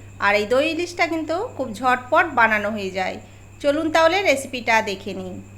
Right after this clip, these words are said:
দই ইলিশ বানানোর জন্য এখানে আমি চার পিস ইলিশ মাছ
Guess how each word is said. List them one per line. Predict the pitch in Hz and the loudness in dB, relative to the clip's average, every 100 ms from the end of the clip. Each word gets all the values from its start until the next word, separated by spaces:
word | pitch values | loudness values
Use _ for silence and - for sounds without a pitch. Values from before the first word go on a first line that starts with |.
| - - - - - 262 | -20 -20 -20 -20 -10 2
দই | 320 349 | 2 2
ইলিশ | 370 330 | -2 2
বানানোর | 302 311 330 294 | 2 4 0 0
জন্য | 320 320 349 | 0 0 0
এখানে | 294 285 277 262 | 0 -2 0 -2
আমি | 262 254 | -2 -2
চার | 247 214 277 | 0 0 -2
পিস | 254 302 - - - - - | -8 -8 -10 -16 -20 -20 -14
ইলিশ | 240 269 269 | -6 -6 -2
মাছ | 285 | -2